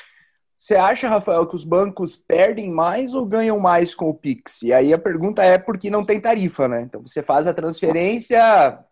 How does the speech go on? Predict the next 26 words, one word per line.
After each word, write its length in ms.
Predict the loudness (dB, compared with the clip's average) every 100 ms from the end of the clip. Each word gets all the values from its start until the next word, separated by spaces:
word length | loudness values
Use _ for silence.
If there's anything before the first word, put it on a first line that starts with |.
| _
é, 200 | 0 2
essas 240 | 2 -2 -8
movimentações, 760 | -6 -6 -2 -2 -2 -4 -2
elas 260 | 2 2 0
não 180 | -4 0
geram 280 | 0 0
nenhum 200 | -4 -10
tipo 300 | -10 -12 -12
de 120 | -12 -10
custo 560 | -6 -8 -6 -4 -4 -6 _ _ _ -8
pro 180 | -6 -4
cliente. 600 | -4 -2 0 -2 -6 -4
E 80 | -2
a 60 |
gente 180 | -2 -4
sabe 280 | -4 -4 -6
que 140 | -2
era 180 | 0 2
uma 160 | 2 0
fonte 360 | 2 0 0
de 120 | -2 -2
receita 600 | -2 0 -2 0 -2 -4 _ _
da 140 | -2
instituição 640 | -2 -2 -2 -2 -2 -2 -4
financeira. 640 | -6 -8 -6 0 2 4
Algumas, 800 | 4 2 2 4 2 0 -6